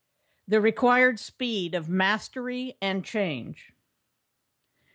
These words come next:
So why a sharing economy model to address these? Manufacturing companies need to focus on core capabilities, but have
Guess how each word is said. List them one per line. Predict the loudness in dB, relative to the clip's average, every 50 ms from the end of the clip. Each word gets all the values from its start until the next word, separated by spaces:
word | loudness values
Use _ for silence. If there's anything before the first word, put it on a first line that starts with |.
| _ _ -2
So | 2 4 4 4
why | 4 2 0 0 0 -2
a | -2 -4 -4
sharing | -4 -4 0 2 4 4 4 4 4 2
economy | 2 0 2 2 4 4 4 4 4 4 4
model | 6 6 6 6 4 2 0 -2 -4
to | -2 0 2
address | 2 4 4 4 4 4 4 2 0
these? | -2 0 2 2 2 0 -4 -6 -12 -18 _ _ _ _ _ _ _ _ _ _ _ _ _ _ _ _ _ _ _ _ _ _ _ _ _ 2
Manufacturing | 4 6 6 6 4 2 4 6 6 6 4 4 2 2 2 4
companies | 4 4 4 4 4 2 2 2 2
need | 2 2 2 2
to | 0
focus | 0 2 2 2 2 2 -2 -4 -2 -2
on | -2 -4 -4
core | -4 -2 2 4 4 4
capabilities, | 4 2 2 2 2 0 -2 -4 0 2 2 4 4 2 0 -2 -6 -8 -10 -14 _ _ _ _ _ _ _ -4
but | 0 2 4
have | 4 2 2 0